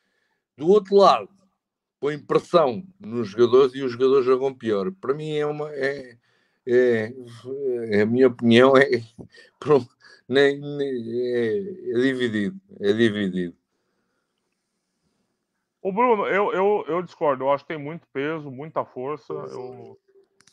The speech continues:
Speaker 2: Eu acho que vai mudar muito esse, essa questão. Eu vou ter uma pergunta do Snake aqui. Eu acho que não tem ninguém melhor do que você pra responder aqui.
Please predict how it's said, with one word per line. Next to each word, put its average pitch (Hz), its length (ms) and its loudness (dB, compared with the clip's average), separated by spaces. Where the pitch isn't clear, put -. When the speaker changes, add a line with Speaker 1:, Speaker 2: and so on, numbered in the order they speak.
Speaker 2:
Eu 120 80 -4
acho 123 140 -6
que 139 60 -14
vai 139 120 0
mudar 139 260 -4
muito 135 380 -10
esse, - 500 -2
essa - 320 -20
questão. 113 320 -16
Eu 147 100 -10
vou 214 340 4
ter 226 120 0
uma 240 160 0
pergunta 233 380 2
do 226 140 -8
Snake 214 400 -6
aqui. 175 180 -6
Eu 220 80 0
acho 214 160 -4
que - 60 -10
não 226 120 -10
tem 226 160 -8
ninguém 220 240 -6
melhor 226 300 -2
do 220 80 -12
que - 140 -12
você 220 260 -4
pra 202 200 0
responder 185 480 -6
aqui. 123 300 -8